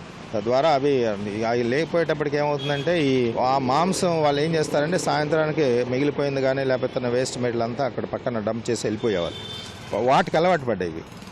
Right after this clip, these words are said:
వాటికి అలవాటు పడి ఇప్పుడు బహుశా అది దొరకనందువల్ల కూడా ఇంకా ఈ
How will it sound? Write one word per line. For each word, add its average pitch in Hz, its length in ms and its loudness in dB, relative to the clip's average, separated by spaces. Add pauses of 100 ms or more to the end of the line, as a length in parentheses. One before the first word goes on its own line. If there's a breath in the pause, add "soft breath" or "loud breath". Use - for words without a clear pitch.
(120)
వాటికి 135 260 2
అలవాటు 165 260 2
పడి 165 180 -2
ఇప్పుడు 143 380 0
బహుశా 127 240 0
అది 120 180 2
దొరకనందువల్ల 139 680 0
కూడా 147 180 0
ఇంకా 131 180 -2
ఈ 110 400 2